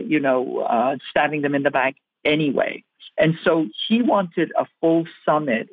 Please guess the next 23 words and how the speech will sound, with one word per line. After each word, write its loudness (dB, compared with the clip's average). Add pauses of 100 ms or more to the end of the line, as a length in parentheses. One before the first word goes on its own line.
with 2 (220)
Joe 2
Biden. -2 (300)
But 4
instead 0
of -2
getting -2 (100)
a 0 (120)
full 2 (260)
summit, 0 (320)
he 4
was 2 (260)
given 2 (220)
a, 4
la-, 2
a 2
glad-handing 0 (360)
drive, 2 (440)
drive-by 2 (140)
summit, -4 (540)
uh, 4
with, 0 (260)
uh, 2